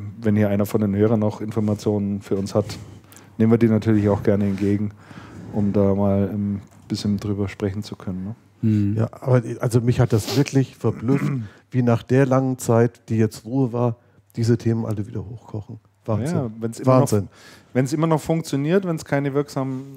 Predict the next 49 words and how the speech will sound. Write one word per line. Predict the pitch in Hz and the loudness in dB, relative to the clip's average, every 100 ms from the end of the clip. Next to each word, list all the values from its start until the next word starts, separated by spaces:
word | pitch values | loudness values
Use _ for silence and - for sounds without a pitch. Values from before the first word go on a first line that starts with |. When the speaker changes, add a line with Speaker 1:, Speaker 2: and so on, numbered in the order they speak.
| 127 | -16
Speaker 1:
Schutz | - 160 - | -8 -8 -6
dafür | 143 143 135 | -6 -4 -6
gibt, | 147 | -6
wie | 170 | -4
du | 165 | -4
sagst, | 156 151 156 - | 0 -2 -2 -4
Speaker 3:
Also | 131 123 | -2 0
ich | 127 143 | 2 2
Speaker 1:
ist | 131 139 | 2 2
ja | |
auch | 135 | 2
Speaker 3:
hätt's, | |
Speaker 1:
nicht | 143 | 6
Speaker 3:
ich | 139 | 4
hätt's | 147 | 6
Speaker 1:
verwunderlich, | 180 139 113 | 4 4 4
Speaker 3:
echt | 147 123 | 4 4
Speaker 1:
ne? | 139 | 2
Speaker 3:
nicht | 151 - | 0 0
gedacht, | 131 - 147 135 | 2 2 4 2
aber | 123 | 2
das | 127 | 2
ist | 131 | 0
anscheinend | 117 117 104 | 0 -2 -2
immer | 104 | -6
noch | 117 117 | -8 -10
so. | - | -4
Speaker 1:
Die | 120 113 | -2 -2
blanke | 110 - 113 117 120 | -4 0 0 0 -4
Gier | 120 127 | 0 -2
kommt | 147 139 143 | 0 -2 0
dann | 151 | 0
halt | 151 147 | 2 2
irgendwann | 151 156 147 151 | 2 0 -2 0
und | 147 143 - | 0 -4 -8
sagt | - - - 135 | -12 -8 -2 2
einer, | 135 135 | 2 2
da | |
kann | 131 139 | 2 0
ich | 135 | 0
ein | 135 | 0
Riesengeschäft | 139 139 139 - 151 123 | 0 2 2 4 2 0
damit | 107 101 | -4 -4
machen, | 101 101 | -4 0
ein | 110 | 2
Speaker 2:
Mhm. | 107 | 4
Speaker 1:
Riesenreibach | 101 107 107 104 92 | 4 2 0 -2 -4
damit | 98 98 | -10 -10
machen. | 98 92 101 | -10 -10 -12